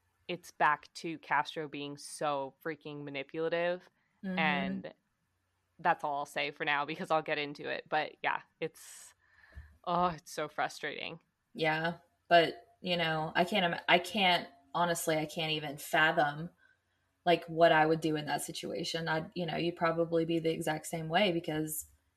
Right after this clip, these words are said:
Speaker 2: you're being fed
Speaker 1: Right.
Speaker 2: things and that's all you know.
Speaker 1: Right, exactly.
Speaker 2: Okay, so, like I was saying, let's re-, rewind back to the day that Amanda was taken and brought to Castro's house.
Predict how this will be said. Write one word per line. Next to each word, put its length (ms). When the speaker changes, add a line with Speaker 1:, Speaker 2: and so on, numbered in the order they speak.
Speaker 2:
you're 120
being 280
fed 320
Speaker 1:
Right. 20
Speaker 2:
things 380
and 120
that's 180
all 120
you 140
know. 240
Speaker 1:
Right, 380
exactly. 640
Speaker 2:
Okay, 360
so, 400
like 200
I 60
was 140
saying, 400
let's 220
re-, 120
rewind 400
back 340
to 60
the 60
day 200
that 160
Amanda 280
was 220
taken 340
and 160
brought 540
to 260
Castro's 500
house. 580